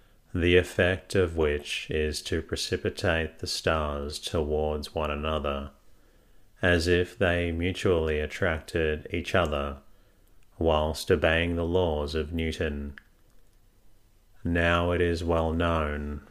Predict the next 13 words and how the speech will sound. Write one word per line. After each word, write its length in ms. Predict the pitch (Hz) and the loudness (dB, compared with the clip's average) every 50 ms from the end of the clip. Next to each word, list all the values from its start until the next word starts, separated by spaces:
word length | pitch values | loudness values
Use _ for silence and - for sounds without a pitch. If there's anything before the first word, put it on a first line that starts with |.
| - - | -8 -4
that 440 | 95 87 82 78 82 82 80 78 - | -4 -2 -2 0 0 0 -2 -2 -2
the 100 | - 92 | -2 0
great 360 | 85 - 92 82 85 85 - | 2 2 4 4 4 2 2
Englishman 640 | 87 85 85 82 85 82 76 - - - 90 87 82 | 0 0 0 0 0 0 0 -2 -2 -4 -2 -2 -2
himself 920 | 78 80 80 80 - - - 98 80 73 71 71 71 - - - - - - - 87 | -2 -4 -4 -4 -4 0 2 2 2 2 0 -2 -6 -6 -10 -16 -20 -14 -8 -6 -2
gave 300 | 76 85 80 78 78 76 | 0 2 2 2 2 2
no 280 | 78 78 78 78 78 78 | 0 0 0 0 0 -2
opinion 760 | 78 - - - 90 82 80 78 73 71 71 71 71 73 73 - - - _ _ _ _ _ - - - - - | -4 -4 -4 -2 -2 -2 -2 -2 -4 -4 -6 -6 -8 -10 -12 -16 -20 -20 _ _ _ _ _ -20 -20 -20 -12 -8
upon 400 | 95 90 85 - 95 95 90 90 | -6 -6 -4 0 0 0 2 2
the 100 | 90 90 | 0 0
mode 380 | 87 85 82 80 78 78 76 76 | 0 0 2 2 2 2 0 0
of 140 | 76 73 82 | 0 0 0
action 680 | 80 78 78 - - - - 95 85 78 78 78 80 | 0 0 0 -2 -6 -6 -4 -4 -2 -2 -2 -4 -6